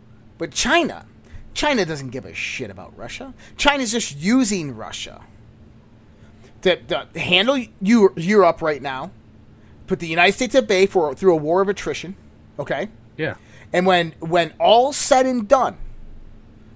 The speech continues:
Speaker 1: China's taking out Russia. And it
Speaker 2: Yeah. J-Tac said it really well last week. He said, "The ne-, but the enemy of my enemy is my friend until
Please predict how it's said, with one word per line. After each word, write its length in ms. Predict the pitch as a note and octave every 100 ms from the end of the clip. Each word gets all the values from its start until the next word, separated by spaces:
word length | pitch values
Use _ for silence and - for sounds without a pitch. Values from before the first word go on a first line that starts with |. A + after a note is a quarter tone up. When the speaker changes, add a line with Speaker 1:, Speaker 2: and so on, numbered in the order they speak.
| - - - - -
Speaker 1:
China's 380 | - G3+ F#3 -
taking 240 | F#3 E3
out 120 | C#3+
Russia. 340 | C3 B2 - - - - - - - - -
And 120 | - F3+
it 60 |
Speaker 2:
Yeah. 280 | D3+ E3 G2+ - - - - - - - - - - - - -
J-Tac 340 | - D3+ D3+ -
said 160 | C#3+
it 40 | B2+
really 200 | B2+ B2
well 200 | A#2 A2+
last 240 | A2 G#2+
week. 140 | - G#2
He 60 |
said, 240 | G#2+ G#2+ F2+ - - -
"The 60 | F#2+
ne-, 140 | F#2+ -
but 280 | G2+ G2+
the 100 | A#2+
enemy 240 | A#2 C3+ C#3
of 100 | B2+
my 140 | A#2
enemy 260 | A#2 A#2+ A#2
is 140 | A2
my 120 | A2+
friend 360 | G2+ A#2+ G#2+ F#2+
until 500 | F2 F#2+ - G#2 F#2+